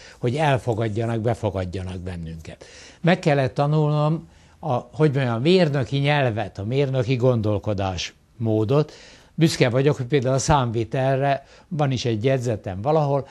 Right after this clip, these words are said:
ami a számvitelt a mé-, műszaki szemléletmódgyal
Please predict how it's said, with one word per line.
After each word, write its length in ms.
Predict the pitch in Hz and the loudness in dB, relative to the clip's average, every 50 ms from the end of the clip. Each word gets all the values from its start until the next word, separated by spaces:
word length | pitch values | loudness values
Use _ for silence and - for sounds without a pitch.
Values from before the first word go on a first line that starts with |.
| - - - - _ | -14 -20 -20 -20 _
ami 440 | - 165 139 131 135 135 139 135 - _ _ _ _ - | -4 -2 -2 0 0 -2 -2 -6 -10 _ _ _ _ -10
a 100 | 147 120 - - _ | -8 -8 -8 -10 _
számvitelt 840 | - - - 175 156 127 117 107 113 107 113 131 131 135 139 - _ _ _ _ _ _ | -14 -2 0 0 0 0 -2 -4 -6 -6 -4 -4 -4 -4 -6 -6 _ _ _ _ _ _
a 160 | - 156 123 113 - - | -12 -10 -10 -10 -10 -8
mé-, 280 | - 170 175 196 - - | -4 -2 0 0 0 2
műszaki 600 | 190 185 190 170 - - 143 - - 113 101 92 - _ _ _ _ _ _ | 2 4 4 4 4 2 0 0 -2 -6 -8 -8 -10 _ _ _ _ _ _
szemléletmódgyal 1120 | - - - 135 123 120 120 117 113 117 110 101 135 127 131 139 135 127 139 135 131 120 | -8 -4 -4 -2 -2 -2 -2 -2 -2 -4 -4 -4 -4 -4 -2 -2 -2 -2 -2 -4 -4 -4